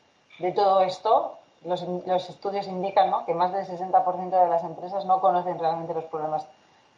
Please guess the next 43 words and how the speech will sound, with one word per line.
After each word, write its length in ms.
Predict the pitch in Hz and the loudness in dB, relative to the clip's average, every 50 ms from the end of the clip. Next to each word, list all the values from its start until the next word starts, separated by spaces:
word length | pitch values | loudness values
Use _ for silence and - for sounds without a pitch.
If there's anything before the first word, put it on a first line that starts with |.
| _ | _
de 120 | - 147 151 | -10 -10 -10
sus 180 | 151 147 143 | -8 -10 -14
clientes 460 | - - 151 160 180 180 - 147 143 | -10 -6 -4 -4 -4 -4 -8 -10 -10
y 20 | 151 | -8
no 120 | 151 151 | -6 -4
toman 240 | - 175 165 160 156 | -2 0 2 2 0
ninguna 280 | 156 156 156 160 151 147 | 0 -2 -2 0 0 0
acción 200 | 147 - 156 151 | 0 -2 -4 0
correctora 580 | 156 147 147 147 - - - - - - - | 0 2 0 0 2 2 4 6 4 4 4
para 220 | - 156 156 156 156 | 4 4 4 4 2
evitar 260 | 151 151 - 160 156 | 2 2 2 2 2
repeticiones 500 | 156 147 143 151 151 151 156 147 143 - | 2 0 -2 -6 -8 -8 -10 -12 -12 -12
en 80 | 156 147 | -12 -12
el 80 | 143 | -12
futuro. 340 | - - 151 151 180 185 175 | -10 -10 -6 -4 -2 0 0
Esto 140 | 160 160 170 | -2 -2 -2
es 60 | 160 | -6
un 120 | 180 170 - | -6 -2 2
poco 260 | 180 180 - 196 185 | 2 2 4 4 2
lo 100 | 180 - | 2 2
que 80 | 160 | 0
decíamos. 440 | 156 151 147 - 170 170 160 143 - - | -2 -2 -4 -2 -2 -2 -2 -2 -4 -4
¿Por 240 | - 156 147 - | -4 -4 -4 -4
qué? 320 | - 190 180 156 - - - _ _ _ _ - | -4 -2 -2 -2 -2 -6 -16 _ _ _ _ -6
<laughs> 920 | - 233 - - - 415 392 - - - - - - - - - - - - | -4 -4 -4 0 0 2 2 2 0 -4 -12 -14 -18 -20 -20 -20 -20 -14 -10
Porque 300 | - 170 165 180 170 180 | -6 -2 -2 -2 -2 -2
no 340 | 185 196 208 208 214 214 208 | -4 -6 -2 2 2 2 4
queremos 420 | 208 208 196 202 196 190 170 - 180 185 180 180 175 - _ - - - - - - - - - | 4 2 2 2 0 0 -2 -2 -6 -8 -10 -10 -10 -14 _ -20 -20 -18 -18 -18 -14 -6 2 4
abordar 600 | - 202 202 214 214 208 202 208 214 214 214 214 | 6 6 6 6 6 6 6 8 8 8 6 6
los 100 | 208 - | 2 -6
problemas, 560 | - - 214 208 208 208 214 214 202 196 196 | -8 -8 -8 -6 -4 -4 -2 0 0 0 0
no 100 | 202 202 | -2 -6
queremos 280 | 196 208 208 208 202 196 | -8 -6 -8 -8 -8 -8
reconocer 420 | 202 190 196 196 190 190 196 196 | -8 -8 -6 -6 -8 -8 -8 -8
que 80 | 196 196 | -10 -10
hemos 160 | 190 185 180 | -12 -12 -14
hecho 180 | 196 - - 196 | -8 -2 2 2
algo 200 | 180 175 175 175 | 4 4 4 4
mal, 260 | 180 180 185 175 170 | 2 0 0 0 -2
¿no? 120 | 175 175 | -4 -6
Bueno, 220 | 165 147 143 - - | -6 -8 -10 -12 -14
pues, 200 | - - - - | -18 -18 -18 -18
eh, 280 | - - - 101 - | -18 -16 -16 -16 -16